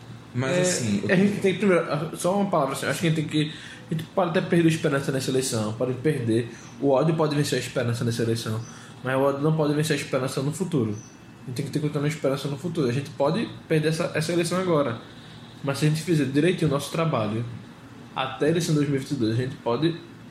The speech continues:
Speaker 2: trazer de volta as forças democráticas, as ideias democráticas para o governo.
Speaker 1: Só abrindo aqui dois pontos. Primeiro, se você tá dizendo que isso é porque, ah, jornalistinha de esquerda que já tá defendendo o P T,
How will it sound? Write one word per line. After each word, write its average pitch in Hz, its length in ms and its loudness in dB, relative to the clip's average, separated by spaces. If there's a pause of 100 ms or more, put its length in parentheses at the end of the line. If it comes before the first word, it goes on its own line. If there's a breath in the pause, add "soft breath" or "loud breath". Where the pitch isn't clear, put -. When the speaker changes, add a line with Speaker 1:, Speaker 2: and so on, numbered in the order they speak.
Speaker 2:
trazer 135 260 0
de 160 80 4
volta 147 280 2
as 151 60 -2
forças 139 280 -2
democráticas, 156 760 0 (120)
as 131 140 -2
ideias 131 360 2
democráticas 123 720 0 (720)
para 131 160 0
o 135 40 -2
governo. 175 500 2 (140)
Speaker 1:
Só 127 320 -2
abrindo 123 260 -4
aqui 120 140 -4
dois 123 180 0
pontos. 92 320 -4
Primeiro, 95 460 -2 (240 loud breath)
se - 120 -6
você 117 140 -2
tá 120 60 0
dizendo 117 220 0
que 120 100 -2
isso 120 140 0
é - 20 0
porque, 104 420 -2
ah, 123 160 0
jornalistinha 113 540 -4
de 107 60 -2
esquerda 110 360 -2
que 117 80 -6
já 107 60 -6
tá 117 120 -4
defendendo 113 360 -4
o 104 40 -2
P 104 120 -8
T, 110 200 -4